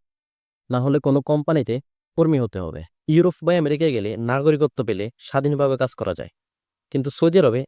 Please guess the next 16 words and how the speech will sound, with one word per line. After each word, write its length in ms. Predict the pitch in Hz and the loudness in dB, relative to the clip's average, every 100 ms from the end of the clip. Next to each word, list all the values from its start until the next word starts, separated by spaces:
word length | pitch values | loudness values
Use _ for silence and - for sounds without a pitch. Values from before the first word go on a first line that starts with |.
| 120 | -4
নাগরিকত্ব 500 | 127 135 139 135 123 | -2 0 2 0 0
পাওয়া 200 | 113 107 120 | -2 -2 -2
কখনোই 340 | 127 156 143 - | -4 0 0 -2
সম্ভব 240 | 117 95 85 | -4 -4 -4
নয়। 180 | 73 - _ | -8 -10 _
তাহলে 240 | 123 135 156 | 0 4 4
একটাই 360 | - - - 175 110 | 2 -2 2 2 2
পথ, 160 | 87 - _ _ _ _ - | -4 -6 _ _ _ _ 0
ইনভেস্টর 480 | 170 165 160 151 147 - - | 2 4 2 0 0 -2 0
লাইসেন্স 360 | 123 139 143 - | 2 2 -2 -4
নিতে 180 | 120 98 | -4 -4
হবে। 180 | 95 - | -8 -2
কিন্তু 200 | 139 147 | -2 -2
ছোটখাটো 440 | - 147 147 147 151 | -2 0 0 2 2
ব্যবসা 280 | 143 - 147 | 0 -2 0
করা 220 | 139 113 | 0 0